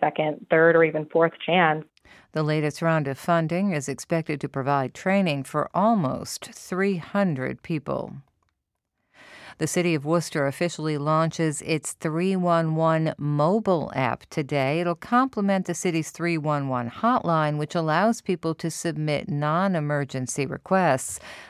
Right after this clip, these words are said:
Speaker 2: That hotline, though, only runs on weekdays. The app will give people twenty-four seven access. Boston has a similar hotline and app. The time is eight minutes past seven.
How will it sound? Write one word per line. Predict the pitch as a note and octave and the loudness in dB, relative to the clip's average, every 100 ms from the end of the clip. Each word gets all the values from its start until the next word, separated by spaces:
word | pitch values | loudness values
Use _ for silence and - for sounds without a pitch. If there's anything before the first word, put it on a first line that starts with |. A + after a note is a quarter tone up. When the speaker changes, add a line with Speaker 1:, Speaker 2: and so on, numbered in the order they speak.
| - | -2
Speaker 2:
That | D3+ G3 G#3+ | 2 4 4
hotline, | G#3 F3 D#3 D#3+ D3 | 4 2 2 0 0
though, | C#3+ C#3+ | 0 0
only | D#3 E3 D#3 | 0 0 0
runs | D#3 D3+ D3+ | 0 0 0
on | C#3 B2+ | -2 0
weekdays. | D#3 F3+ - C#3+ C#3 C3+ | -2 -4 -2 -2 -2 -4
The | D3+ - | -4 -4
app | D3 E3 F3 - - | -2 0 0 -4 -12
will | D#3+ D3+ | -6 -4
give | C#3+ C#3 | -4 -6
people | - D#3 C#3 | -6 -6 -6
twenty-four | - - C#3 - | -2 -2 -2 -6
seven | - - C3+ C3 | -4 -2 -2 -4
access. | - C#3+ D3 - B2+ B2 - - - - | -4 -6 -6 -4 -2 -2 -8 -18 -20 -6
Boston | - D3+ D3 - C#3+ | 0 0 0 -2 -2
has | C#3+ C#3 C3+ - | 0 0 -2 -4
a | C#3+ | -6
similar | C#3 - D3+ C#3 A#2+ - | -4 -2 -2 -2 -4 -4
hotline | F3 - D3 C#3 B2+ - D3 | -4 -2 -2 -2 -2 -2 -4
and | E3 C#3+ - - - | -2 -2 -4 -8 -8
app. | C#3 A#2 - - - - - - - | -6 -4 -6 -12 -20 -20 -20 -14 -10
The | C3+ | -4
time | D#3+ D3+ D#3 | 0 0 0
is | C#3 | 0
eight | D#3+ D#3+ | -2 0
minutes | D#3+ E3 - - | -2 -2 -4 -10
past | - E3 D3+ - | -6 -4 -4 -4
seven. | E3 E3 D3 | -6 -4 -8